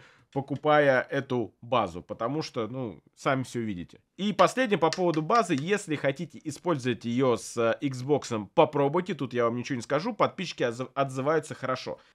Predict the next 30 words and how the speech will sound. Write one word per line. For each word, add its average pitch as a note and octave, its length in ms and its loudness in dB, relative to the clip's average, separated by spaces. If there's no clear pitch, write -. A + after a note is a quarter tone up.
Если E3+ 280 0
хотите E3 380 0
купить D3+ 300 -2
для B2+ 160 2
консолей, F3+ 600 -4
однозначно B2+ 800 0
нет, C#3+ 340 -4
пока C3 300 -2
что C3+ 400 -2
не B2 240 -4
стоит. G#2+ 440 -2
Ну A3 220 4
и, B3 80 2
в F3+ 120 -6
принципе, A#3 440 -2
купил F#3+ 400 0
бы D3 140 2
я D#3 300 4
себе, C#3+ 380 -2
подытожив C3 640 -4
это A2 220 -2
всё, B2 440 0
эту C3+ 280 -2
базу? F#3+ 560 2
Честно, A3 520 -2
нет. A2+ 340 -8
Потому G3+ 400 4
что, A#2 460 0
во-первых, C3 640 0
опасно. C#3 680 0